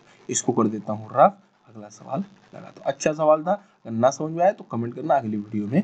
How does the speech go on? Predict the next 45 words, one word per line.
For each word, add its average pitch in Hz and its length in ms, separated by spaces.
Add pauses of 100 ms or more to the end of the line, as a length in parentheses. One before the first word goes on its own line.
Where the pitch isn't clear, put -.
(260)
समझा 110 380
दूंगा। 104 280
वैसे 113 260
आप 110 180
लोग 180 220 (180)
समझ 190 320
जाएंगे, 175 360
कोई 208 100
जूनियर 139 360
शिक्षक 143 300
भर्ती 127 260
देख 123 120
रहे 156 80
हो, 190 60
कोई 180 140
primary 113 420
के 127 160
तो 127 120
हो 156 100
नहीं, 156 180 (480)
या 123 60
बीटीसी 127 420
पढ़ 147 180
के 156 120
पास 156 240
की 160 140
होगी 156 220
तो 156 140
इस 131 280
जैसे 131 220
सवालों 120 420
को 175 160 (380)
देखते 131 360
ही 147 140
उड़ा 107 260
दोगे, 107 300 (340)
ठीक 175 180
है, 240 100 (720)
या 123 100
बीएड 107 420 (100)
जो 131 160
भी 127 160
आपने 101 280
किया 104 240
हो। 107 120